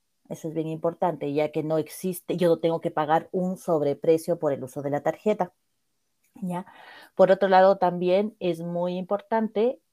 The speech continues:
eh, o yo uso, me gusta mucho, comprar cuando me permiten mantener el precio y me dan tres cuotas sin intereses.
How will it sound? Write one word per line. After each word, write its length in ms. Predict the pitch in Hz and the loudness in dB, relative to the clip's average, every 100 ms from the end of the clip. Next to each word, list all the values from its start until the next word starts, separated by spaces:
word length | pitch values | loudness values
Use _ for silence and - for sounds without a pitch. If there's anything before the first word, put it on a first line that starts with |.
| _ - | _ -2
eh, 80 | 185 | 0
o 220 | 170 165 | 2 0
yo 180 | 151 196 | 2 2
uso, 340 | 240 254 170 | 2 0 -6
me 100 | 147 | -6
gusta 280 | 143 - 165 | -8 -6 -4
mucho, 440 | 185 208 - 233 - - _ | -2 -2 -2 -4 -6 -20 _
comprar 600 | - 165 160 165 160 175 - | 2 2 2 4 4 4 0
cuando 320 | 170 170 175 | -2 2 0
me 120 | 170 | 0
permiten 640 | 165 160 170 185 196 196 | -2 -2 -4 -4 -2 -2
mantener 460 | 165 151 156 151 156 | -2 -2 -2 0 0
el 120 | 208 | 0
precio 440 | - 370 - 330 466 - _ _ | -2 -4 -4 -4 -4 -8 _ _
y 180 | 240 262 | -4 -2
me 140 | 240 | 0
dan 300 | 185 190 202 _ | 0 0 -2 _
tres 220 | 185 180 | -2 -2
cuotas 460 | - 190 202 247 247 _ _ _ | 0 -2 2 -2 -4 _ _ _
sin 320 | - - 208 | -12 -2 0
intereses. 720 | 190 170 - - - - - | 0 0 -2 -2 -8 -14 -16